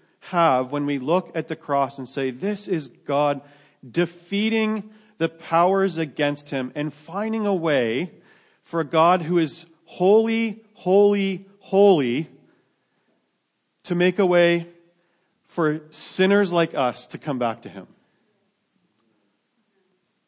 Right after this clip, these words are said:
The driving question through all of Scripture,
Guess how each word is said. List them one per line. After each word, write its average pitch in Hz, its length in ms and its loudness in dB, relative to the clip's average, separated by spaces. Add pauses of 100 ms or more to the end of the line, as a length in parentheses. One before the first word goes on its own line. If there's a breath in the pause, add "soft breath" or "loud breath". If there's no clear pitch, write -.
(1040)
The 170 100 0
driving 220 720 2
question 160 720 -2
through 170 320 -2
all 165 160 2
of 190 80 -2
Scripture, 147 720 -6